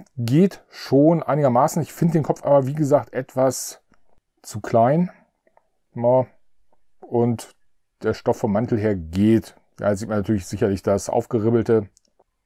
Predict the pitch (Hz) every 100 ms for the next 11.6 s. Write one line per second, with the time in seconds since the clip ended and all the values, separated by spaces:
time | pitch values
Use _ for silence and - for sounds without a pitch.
0 | _ 101 98 101 95 - 113 127 - 131
1 | 127 127 120 123 123 120 _ _ - _
2 | _ - 113 120 101 113 107 139 113 120
3 | 104 107 101 - 175 214 190 175 - 151
4 | 143 139 139 120 127 135 131 127 110 104
5 | 113 135 - 123 120 120 104 107 110 104
6 | 101 104 - 95 92 98 107 _ _ -
7 | - - 160 175 160 156 151 143 _ -
8 | - - - - - 123 139 120 113 127
9 | 131 127 113 117 117 113 104 - 101 107
10 | 104 - 101 95 101 - 98 - 131 135
11 | 120 110 120 123 123 117